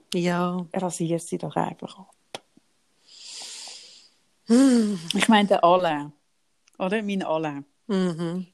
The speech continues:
Speaker 2: Also ich bin nicht mehr sicher, ob es nur mein Alain ist, aber der Alain.
Speaker 1: Ich glaub nicht, dass es nur deinen ist.
Speaker 2: Ja, ich
Speaker 1: Nach den
Speaker 2: bin
Speaker 1: neuesten News,
Speaker 2: eben,
Speaker 1: also jetzt
Speaker 2: ja.
Speaker 1: auch nicht mehr so neu.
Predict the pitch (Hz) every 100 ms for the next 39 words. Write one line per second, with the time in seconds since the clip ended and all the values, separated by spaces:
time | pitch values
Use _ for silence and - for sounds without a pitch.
0 | _ - 190 196 220 214 214 208 - 190
1 | - 202 185 196 226 240 233 233 247 277
2 | - 180 185 - 180 214 196 - 226 226
3 | 196 214 208 220 - - - 214 208 214
4 | 208 196 208 202 190 180 151 - - -
5 | _ _ 196 190 185 180 214 226 - 247
6 | 202 180 226 285 311 - - 285 269 226
7 | 190 220 175 392 392 - 202 180 175 175
8 | 175 175 170 262 262 254 277